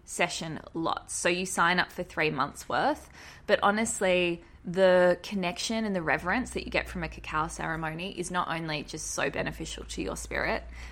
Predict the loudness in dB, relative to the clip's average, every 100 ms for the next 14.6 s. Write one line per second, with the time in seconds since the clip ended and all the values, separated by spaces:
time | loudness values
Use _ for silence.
0 | -8 -2 0 4 6 4 2 -4 2 4
1 | 4 2 0 2 2 0 -4 -4 -4 -6
2 | -4 -6 -6 -10 -10 -10 -10 -10 -12 -14
3 | -16 -16 -16 -16 -16 -14 -14 -6 0 4
4 | 4 4 2 2 4 4 4 0 -2 -14
5 | -20 -12 -4 2 2 2 2 2 2 2
6 | 2 2 2 0 -2 -6 -6 0 4 6
7 | 4 2 2 0 0 -2 -2 -4 -8 -20
8 | -16 -6 0 0 0 -2 -4 4 4 4
9 | 0 -4 -12 -18 -20 -8 0 2 2 2
10 | 2 4 4 4 2 2 2 -2 -2 -2
11 | -2 0 0 0 -2 2 4 4 2 0
12 | 0 0 0 -2 -4 -4 -4 0 2 4
13 | 4 2 -4 -4 -4 -2 -2 0 -2 -4
14 | -6 2 4 4 0